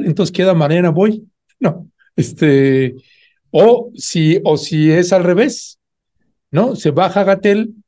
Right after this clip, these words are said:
y entonces que se designa que en la Ciudad de México va a ser hombre,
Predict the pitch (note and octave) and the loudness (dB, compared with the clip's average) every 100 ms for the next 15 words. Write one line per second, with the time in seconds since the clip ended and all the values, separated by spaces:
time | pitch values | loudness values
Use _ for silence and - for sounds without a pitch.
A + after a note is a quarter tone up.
0 | _ _ _ _ _ D#3+ D3 D3 F3+ F3 | _ _ _ _ _ -2 0 0 0 0
1 | F3+ D#3+ - _ _ - E3+ D3 - C#3+ | 0 -4 -8 _ _ -2 0 0 -2 -4
2 | C#3 - D#3+ F3 E3+ F3 D3 C#3 C3+ C3 | -4 -4 -2 0 0 0 0 0 -2 0
3 | D#3 D#3+ E3 E3 E3 - D3+ - - _ | 0 2 0 -2 -6 -2 -4 -4 -18 _
4 | - D#3 D#3+ F#3 F3+ F#3 F3 F#3 G3+ | -4 0 0 2 2 4 4 2 0